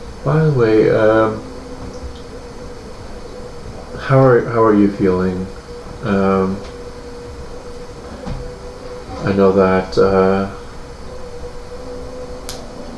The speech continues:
restoration can help people. I don't know if you are in, in going through a hard time yourself.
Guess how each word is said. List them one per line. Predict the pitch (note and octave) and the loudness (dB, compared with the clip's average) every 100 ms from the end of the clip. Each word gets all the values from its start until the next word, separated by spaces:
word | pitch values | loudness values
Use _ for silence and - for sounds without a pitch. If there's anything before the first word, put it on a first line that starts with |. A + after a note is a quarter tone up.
| - B4 - - - - - - - - - - - - - - - - - | -12 -12 -12 -14 -12 -12 -12 -12 -14 -14 -14 -12 -12 -10 -10 -10 -12 -10 0
restoration | G#2+ - A2 G2+ G2+ G2+ | 0 2 4 4 4 -2
can | - G#2 G2 G2 G2+ - - - - - - - - - - | 0 2 4 2 0 -2 -4 -4 -4 -6 -8 -10 -12 -12 -2
help | A#2 G#2+ A2+ | 2 2 4
people. | G2+ G#2 G2+ G#2 G#2+ A#2+ A2+ | 4 8 6 6 2 -4 -4
I | G2+ | 2
don't | G2 G2+ | 2 4
know | G2+ G2+ | 6 6
if | G2+ | 6
you | G#2+ G2+ | 6 8
are | G2+ G#2 G#2 | 8 6 4
in, | G2+ | 0
in | G#2+ G#2+ - - - - - | -2 -2 -2 -4 -6 -8 -4
going | C3 A#2 A2 | 2 4 4
through | B2 A#2 A2+ | 2 4 4
a | A2 | 2
hard | A#2+ - | 0 0
time | B2+ A#2+ A#2 A#2+ | 0 0 -2 -4
yourself. | - B2+ B2+ | 2 4 4